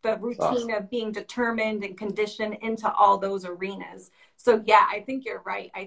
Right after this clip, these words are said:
Speaker 1: think, um, as a child, you know, if you do choose to put them in gymnastics, it's really gonna give them a good foundation for, you know, anything
Speaker 2: Yeah.
Speaker 1: that they go into. And then even as an adult, like, for your fitness, you know,
Speaker 2: Yeah.
Speaker 1: it's,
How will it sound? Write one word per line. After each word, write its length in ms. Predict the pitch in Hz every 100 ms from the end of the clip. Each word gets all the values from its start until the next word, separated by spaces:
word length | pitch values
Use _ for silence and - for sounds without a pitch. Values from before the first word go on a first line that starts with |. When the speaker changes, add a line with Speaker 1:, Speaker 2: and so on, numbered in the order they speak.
| 208
Speaker 1:
think, 260 | 208 202 -
um, 580 | 196 190 185 185 185 185 _ _ _ _ _ -
as 240 | 214 240 226
a 100 | 214
child, 760 | - 220 202 190 180 190 185 _ _ _
you 200 | 214 202
know, 240 | 190 185
if 220 | 208 214 214
you 140 | 214
do 240 | 214 233
choose 400 | 233 - 240 226
to 80 | 214
put 220 | - 214
them 140 | 214 196
in 120 | 190
gymnastics, 760 | 185 180 170 196 - 226 -
it's 180 | 196 185
really 240 | 214 220 214
gonna 220 | 208 190
give 220 | 190 165
them 200 | 185 180
a 300 | 185 185 - -
good 260 | - 208 -
foundation 880 | 202 196 190 196 190 - 185 185 185 - - _
for, 640 | - 196 196 190 180 - -
you 180 | 208 208
know, 200 | 196 -
anything 260 | 254 269 202
Speaker 2:
Yeah. 60 | 196
Speaker 1:
that 180 | 202 202
they 120 | 196
go 240 | 190 196 202
into. 320 | 208 226 202
And 160 | 226
then 120 | 226 233
even 260 | 277 262 254
as 180 | 226 214
an 80 | 202
adult, 500 | 202 - 240 - -
like, 220 | 180 170 _ -
for 80 |
your 220 | 208 196 196 -
fitness, 520 | 262 196 185 196 -
you 100 | 214
know, 260 | 196 214 214 _ -
Speaker 2:
Yeah. 160 | 185 190
Speaker 1:
it's, 240 | - -